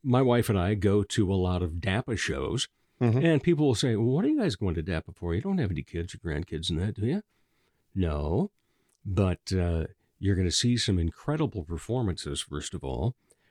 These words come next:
Speaker 1: and then in a few years, they're gonna be in, uh, the Premier Playhouse. They're gonna be at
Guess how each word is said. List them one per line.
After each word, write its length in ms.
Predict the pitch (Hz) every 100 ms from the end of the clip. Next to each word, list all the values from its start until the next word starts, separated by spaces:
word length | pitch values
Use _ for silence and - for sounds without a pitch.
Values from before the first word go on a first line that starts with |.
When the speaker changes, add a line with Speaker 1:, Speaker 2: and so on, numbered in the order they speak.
| _ _
Speaker 1:
and 260 | 113 107 104
then 320 | 117 131 131
in 120 | 123
a 40 | 123
few 220 | - 175
years, 560 | 185 202 196 131 135 - _ _ _ -
they're 300 | 98 127 151
gonna 160 | 143
be 520 | 120 120 120 117 113 - _ -
in, 840 | 95 92 87 85 82 80 80 80 _ _ _ -
uh, 500 | 82 80 78 76 85 92 _ - _ -
the 80 |
Premier 360 | - 87 85 73 _ _
Playhouse. 800 | - 110 127 151 165 196 - - -
They're 320 | 87 82 85
gonna 160 | 85
be 360 | 85 87 85 82
at 300 | - 85 76